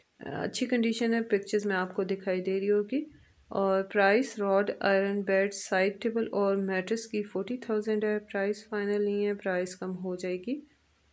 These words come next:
नंबर आपको इसी वीडियो के कमेंट सेक्शन में मिल जाएगा। लोकेशन इनकी मुस्लिम टाउन लाहौर।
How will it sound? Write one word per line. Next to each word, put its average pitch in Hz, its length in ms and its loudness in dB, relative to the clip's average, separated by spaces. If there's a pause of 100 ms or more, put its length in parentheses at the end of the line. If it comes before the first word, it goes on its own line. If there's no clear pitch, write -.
(280)
नंबर 208 320 2
आपको 214 420 4
इसी 214 220 -2
वीडियो 220 260 0
के 214 140 -2
कमेंट 196 320 -2
सेक्शन 214 380 -4
में 202 160 -2
मिल 196 200 -2
जाएगा। 202 460 0
लोकेशन 185 480 -4
इनकी 208 420 -2
मुस्लिम 190 480 -4
टाउन 180 400 -6
लाहौर। 180 520 -4